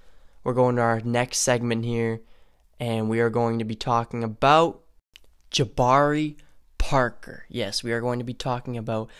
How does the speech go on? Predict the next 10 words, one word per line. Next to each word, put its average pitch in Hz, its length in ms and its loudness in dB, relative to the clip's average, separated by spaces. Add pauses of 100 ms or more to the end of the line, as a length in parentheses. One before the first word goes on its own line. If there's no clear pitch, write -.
(260)
the 117 120 -2
whole 131 320 0
news 117 520 -2
about 113 540 -2 (380)
Jabari 127 520 0
Parker 127 500 -2
and 113 360 -4
the 107 60 -6
Chicago 110 760 -6
Bulls. - 480 -6